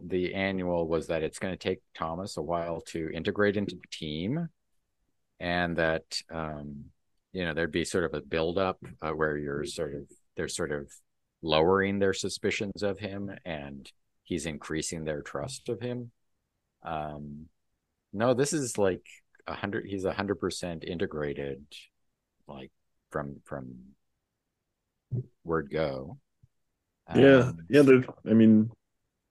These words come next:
Speaker 1: I almost
Speaker 2: time
Speaker 1: feel like I'm
Speaker 2: skip
Speaker 1: missing an
Speaker 2: maybe.
Speaker 1: issue.
Speaker 2: Maybe they spent a month together, uh,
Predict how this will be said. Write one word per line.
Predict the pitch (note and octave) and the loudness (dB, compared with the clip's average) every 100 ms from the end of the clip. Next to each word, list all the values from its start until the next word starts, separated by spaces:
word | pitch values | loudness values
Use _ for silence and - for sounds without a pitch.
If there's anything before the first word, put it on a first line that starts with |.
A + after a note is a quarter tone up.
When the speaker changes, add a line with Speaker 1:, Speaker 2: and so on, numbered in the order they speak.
| _ - | _ -4
Speaker 1:
I | F2 | 2
almost | B2 A#2 | 6 6
Speaker 2:
time | |
Speaker 1:
feel | C3 A2 | 8 8
like | G2+ | 8
I'm | G2+ | 6
Speaker 2:
skip | - | 6
Speaker 1:
missing | E3 E3+ | 6 8
an | E3+ | 8
Speaker 2:
maybe. | F#3+ | 8
Speaker 1:
issue. | F#3 C3+ | 10 10
Speaker 2:
Maybe | A#2 A2+ | 10 10
they | A2 | 8
spent | - - A2+ A2+ | 4 6 6 6
a | |
month | G#2 G#2 B2+ - | 6 6 4 2
together, | C3+ C#3+ C#3 D3 D3+ D3+ - _ _ _ _ | 4 6 8 8 6 2 -10 _ _ _ _
uh, | G2+ G2+ F2+ F#2+ F#2+ | 2 4 6 6 2